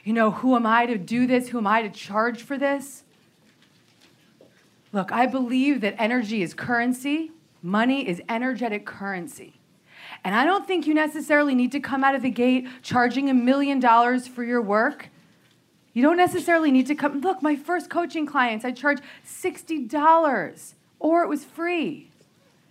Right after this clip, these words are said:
Because that was an energetic number that vibrated with me at that time. And then I said, "You know what? I'm gonna do these four-week group coaching courses for three, four hours a time." And it was hundred and sixteen dollars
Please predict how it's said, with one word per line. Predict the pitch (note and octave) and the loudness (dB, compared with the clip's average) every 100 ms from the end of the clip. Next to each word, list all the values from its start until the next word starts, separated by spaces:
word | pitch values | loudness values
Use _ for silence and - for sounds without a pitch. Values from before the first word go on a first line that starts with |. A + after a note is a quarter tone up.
| _ - | _ -12
Because | - E4 | -4 2
that | F#4 G4+ | 4 4
was | G#4 | 2
an | F4+ | -2
energetic | E4 C#4+ F#4+ F#4 D#4+ E4+ D#4 | -4 -4 -2 -2 -2 -2 -4
number | C4+ D4+ E4 | -2 -2 -2
that | C#4+ A#3 | -4 -6
vibrated | G#3 F#3 - A#4 B3+ A3+ G3+ F#3+ | -4 -4 -2 -2 0 -2 -2 -8
with | G3 | -8
me | G#3 F#3+ | -8 -8
at | F3+ | -6
that | E3+ D#3+ | -4 -6
time. | - F3 E3 D3 _ _ _ - - - | -10 -14 -14 -18 _ _ _ -20 -20 -8
And | A#3+ | -2
then | D4 E4+ | 2 2
I | E4 | 0
said, | D#4+ | -4
"You | C#4 | -2
know | D4+ | 2
what? | E4 E4 | 4 2
I'm | C#4+ | 2
gonna | C#4 | -2
do | A3+ C#4+ | -2 -4
these | D4 B3+ | -2 -6
four-week | - C#4+ D4+ D4+ D4+ A3 | -6 -2 0 0 -2 -2
group | A#3+ C4 | -6 -8
coaching | C4 D4+ D#4 D4+ | -8 -10 -8 -8
courses | D4 D#4 D4+ D4 B3+ | -6 -6 -6 -8 -14
for | - F#3+ | -8 -8
three, | - C#4+ C#4+ | -6 -4 -2
four | C#4 C4+ | 0 2
hours | C4 C#4 B3+ B3+ | 4 2 2 -2
a | B3 | -2
time." | - D4 D4 D4+ D4 - - | -8 -4 -2 -2 -4 -12 -8
And | |
it | F#4 | 0
was | F4 E4 | 0 0
hundred | D#4 G4 F4 F#4 | -2 -4 -4 -4
and | E4+ | -2
sixteen | - D4 - F#4 F4 | -4 -6 -6 -4 -2
dollars | E4 D#4+ E4+ A#3+ B3 - - - | 0 0 0 0 -4 -6 -18 -20